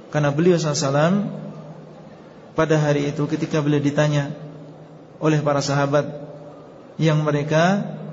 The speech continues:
membolak-balik amalan tadi. Ada di antara mereka yang mencukur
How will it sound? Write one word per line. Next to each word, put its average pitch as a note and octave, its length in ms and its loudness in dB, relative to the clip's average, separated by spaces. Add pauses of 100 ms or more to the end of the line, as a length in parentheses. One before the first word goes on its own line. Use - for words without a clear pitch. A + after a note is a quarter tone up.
membolak-balik D#3 760 4
amalan D3 400 0
tadi. B2 240 -2 (1040)
Ada F3 240 4
di E3+ 140 4
antara D3+ 260 2
mereka D3 400 0
yang F3 400 2 (560)
mencukur E3 640 4